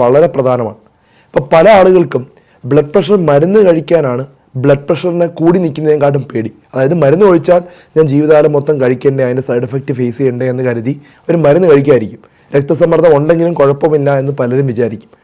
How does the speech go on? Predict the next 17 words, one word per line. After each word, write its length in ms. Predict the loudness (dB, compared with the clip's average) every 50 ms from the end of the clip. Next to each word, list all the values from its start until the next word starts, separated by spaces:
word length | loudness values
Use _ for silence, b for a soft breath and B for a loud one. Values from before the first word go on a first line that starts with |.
| b b b b b b -6
പക്ഷേ 260 | -4 0 2 4 4 4 2 -2 b b b b b b b -2
പഠനങ്ങൾ 380 | 0 0 2 2 2 2 4 4 4
തെളിയിക്കുന്നത് 460 | 4 2 2 0 -2 -2 -4 -4 -6 -8 -12 -12 -10 -6 -2
നൂറ്റി 260 | -2 -2 -2 -2 -2 0 0
നാൽപത് 340 | 0 0 0 0 -2 -2 -2 0 0
തൊണ്ണൂറ് 360 | 0 0 0 0 0 0 -2 -2
മില്ലിമീറ്റർ 420 | -2 -2 -2 -2 -2 -2 0 0 0 0
മെർക്കുറിയിൽ 420 | -2 -6 -6 -6 -4 -2 -2 -2 -4 -4 -4 -2
കൂടുതൽ 320 | 0 2 2 2 2 0 -2 -6 b b b b b b b
നിങ്ങളുടെ 320 | -4 -2 0 2 2 2 2 0 -6 -12 _ -2 -2
രക്തസമ്മർദ്ദം 680 | -2 -2 -2 -6 -4 -4 -4 -4 -4 -4 -6 -6 -8 -10 -12 _ -6 -4
കണ്ടിന്യുവസ് 500 | -4 -2 0 0 0 2 2 0 2 2 0
ആയിട്ട് 160 | 2 2 0 -2
നിൽക്കുകയാണ്. 440 | -4 -6 -6 -4 -2 -2 -2 -4 -6 -16 _ _ -10 -6
അതിപ്പം 300 | -2 -2 0 0 0 0 -2 B B B B _
സിസ്റ്റോളിക്ക് 540 | -8 -8 -6 0 2 4 4 4 4 2 -2 -2
കൂടി 160 | -2 -2 0